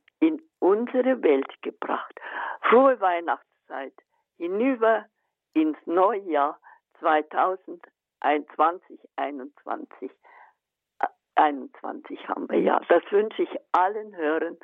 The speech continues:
und Ihnen ganz besonders die Gnade und einfach das große Gottvertrauen. Wir sind erlöste Christen.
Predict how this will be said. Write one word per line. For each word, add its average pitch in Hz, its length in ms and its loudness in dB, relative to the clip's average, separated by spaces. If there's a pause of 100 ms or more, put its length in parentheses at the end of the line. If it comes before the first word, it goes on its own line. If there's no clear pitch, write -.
(380)
und 180 260 4
Ihnen 175 340 4
ganz 151 320 -2 (120)
besonders 185 640 -4 (440)
die 147 80 -14
Gnade 185 580 -2 (500)
und 175 260 -8 (440)
einfach 170 460 -2 (120)
das 165 120 -6 (100)
große 175 400 4
Gottvertrauen. 143 960 -2 (580)
Wir 180 360 4 (160)
sind 185 220 -2 (160)
erlöste 156 680 -2
Christen. - 500 -6